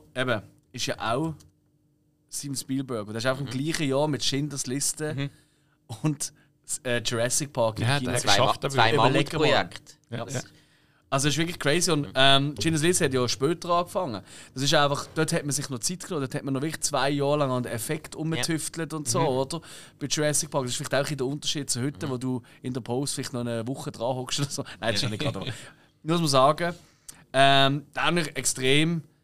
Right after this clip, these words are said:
Speaker 1: krasser Film.
Speaker 2: Mhm.
Speaker 1: Ich kann einfach, ich kann wirklich, ich, ich kann nicht, ich kann wollen noch mal schauen.
Speaker 2: Mhm.
Speaker 1: Ich habe seitdem, oder s-, vielleicht zwei Jahre später, habe ich ihn eben gesehen, das erste Mal.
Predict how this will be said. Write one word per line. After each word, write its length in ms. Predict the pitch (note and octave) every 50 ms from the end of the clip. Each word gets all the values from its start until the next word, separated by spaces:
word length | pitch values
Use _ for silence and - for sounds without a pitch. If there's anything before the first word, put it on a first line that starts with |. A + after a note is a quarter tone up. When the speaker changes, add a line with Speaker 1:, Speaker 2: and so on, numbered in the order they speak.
| _ _ _
Speaker 1:
krasser 340 | - - D3+ D#3 - - D3+
Film. 460 | - - C#3+ C#3+ D#3 D#3+ F3 E3+ - - _ _ _ _
Speaker 2:
Mhm. 260 | - E2+ F2 F#2 G2+ A#2 -
Speaker 1:
Ich 120 | - D3
kann 160 | C#3 E3+ E3 D#3
einfach, 260 | C#3+ C#3+ C#3 D3+ C#3
ich 80 | -
kann 200 | - - C#3+ C3
wirklich, 240 | C#3 C#3+ D3 C#3 - - _
ich, 100 | - - - - -
ich 100 | - A2+
kann 380 | - C#3 C3 C3+ C3+ B2+ B2+ C3
nicht, 400 | C3+ C#3 C#3 - - - - - _ _ _ _ _ _ _ _ _ _ _ _ _ _ _ _ _ _
ich 80 | -
kann 180 | - E3+ F3 E3
wollen 220 | F3 F#3+ G3+ G3
noch 120 | F#3+ F#3 F3+
mal 160 | F3+ E3+ D#3+
schauen. 540 | D#3+ E3 E3+ F#3+ G3+ G3 G#3+ G#3+ A3+ A3+ G#3+ - _
Speaker 2:
Mhm. 220 | F#2+ F#2+ G#2+ B2 - _ _ _ _ _ _ _ - -
Speaker 1:
Ich 100 | C#3+ A#2+
habe 180 | C3 C3 C3+ C3+
seitdem, 440 | G#2+ - D#3+ D3+ - - C3+ C3+ D3+
oder 200 | E3 D#3+ C3+ C3+
s-, 200 | B2+ A2+ G#2+ - - - _
vielleicht 240 | - A#2 - -
zwei 200 | - - G2+ A2
Jahre 160 | B2+ C3+ A#2+ A2+
später, 320 | - A2+ B2 C#3+ C#3 C#3+
habe 80 | C3 C3
ich 60 | B2+
ihn 40 | B2
eben 180 | A#2+ A#2+ - A2+
gesehen, 240 | - - A2 A2 A#2
das 80 | A2+
erste 280 | A#2+ A2+ A#2 A#2 - -
Mal. 140 | A2+ A#2+